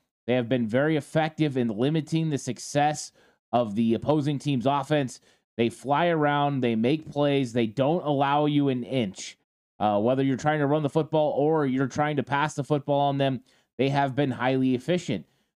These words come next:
Then you look at the other side of the ball, and you've got Brock Purdy, you've got Christian McCaffrey, Deebo Samuel, Brandon Ayuk, George Kittle, and Kyle Juszczyk's been getting in the action as of late.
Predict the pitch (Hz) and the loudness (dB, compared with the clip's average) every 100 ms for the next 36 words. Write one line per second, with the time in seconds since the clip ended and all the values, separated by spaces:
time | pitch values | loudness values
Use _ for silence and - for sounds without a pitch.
0 | - 151 196 196 160 190 180 165 151 127 | -2 0 2 2 2 2 0 0 2 0
1 | 127 160 170 139 123 156 110 147 160 - | 0 0 0 0 0 -2 0 0 -2 -2
2 | 160 170 143 104 - _ _ _ 123 117 | 0 2 2 0 -2 _ _ _ -2 0
3 | 160 - 180 170 175 147 156 151 165 - | 0 0 -2 0 -2 0 0 0 0 -2
4 | 135 107 107 160 151 160 135 - 160 160 | 0 0 0 0 2 0 0 0 0 0
5 | 143 113 98 139 160 160 147 135 143 160 | 0 0 0 -2 0 -2 0 0 2 2
6 | 120 101 147 170 139 - 175 160 131 - | 0 -2 -2 0 -2 -2 0 2 0 -4
7 | _ _ _ - 120 120 190 160 165 220 | _ _ _ -6 -4 0 0 2 2 0
8 | - 165 - 143 135 147 139 135 135 135 | 0 -2 0 -2 0 -2 0 0 0 -2
9 | 147 135 131 127 117 131 127 - | -2 0 2 0 0 0 -2 -6